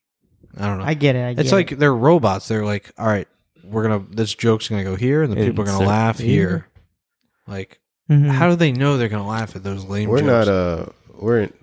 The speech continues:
Speaker 4: we shouldn't be touching on
Speaker 3: Yeah,
Speaker 4: Thor
Speaker 3: yeah,
Speaker 4: yet.
Speaker 3: yeah, yeah. Let's,
Speaker 1: This
Speaker 3: let's
Speaker 1: isn't
Speaker 3: move it.
Speaker 1: Thor. This is all, like, all
Speaker 4: You
Speaker 1: these
Speaker 4: said
Speaker 1: big
Speaker 4: Mark
Speaker 1: movies.
Speaker 4: Ruffalo.
Speaker 3: Yeah, you,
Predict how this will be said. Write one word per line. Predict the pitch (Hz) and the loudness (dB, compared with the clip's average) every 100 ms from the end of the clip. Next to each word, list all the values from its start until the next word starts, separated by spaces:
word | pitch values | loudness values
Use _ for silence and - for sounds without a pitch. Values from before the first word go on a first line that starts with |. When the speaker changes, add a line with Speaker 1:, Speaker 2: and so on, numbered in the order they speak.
| _ - | _ -12
Speaker 4:
we | 107 | -8
shouldn't | 104 95 | -2 -2
be | 80 | -4
touching | - 82 139 | -6 -8 -2
on | 139 | 2
Speaker 3:
Yeah, | 110 | 2
Speaker 4:
Thor | 92 127 | 4 4
Speaker 3:
yeah, | 110 | 4
Speaker 4:
yet. | 104 | 2
Speaker 3:
yeah, | 104 95 | 0 -2
yeah. | 98 98 | -4 -4
Let's, | - 160 | -4 -4
Speaker 1:
This | 151 151 | -2 -2
Speaker 3:
let's | 214 | 0
Speaker 1:
isn't | 208 | 2
Speaker 3:
move | 254 | 2
it. | 107 | 4
Speaker 1:
Thor. | 110 131 | 2 2
This | 147 - | 0 -2
is | 123 | -4
all, | 120 120 110 | -2 0 -2
like, | 110 98 - | -4 -8 -10
all | - 117 131 107 | -14 -10 -8 -8
Speaker 4:
You | |
Speaker 1:
these | 98 98 | -8 -4
Speaker 4:
said | - | -2
Speaker 1:
big | 208 | 2
Speaker 4:
Mark | 147 | 0
Speaker 1:
movies. | 95 110 - | 2 0 0
Speaker 4:
Ruffalo. | 90 80 82 _ _ - | -4 -8 -12 _ _ -10
Speaker 3:
Yeah, | 120 | -4
you, | 110 247 339 | 2 4 4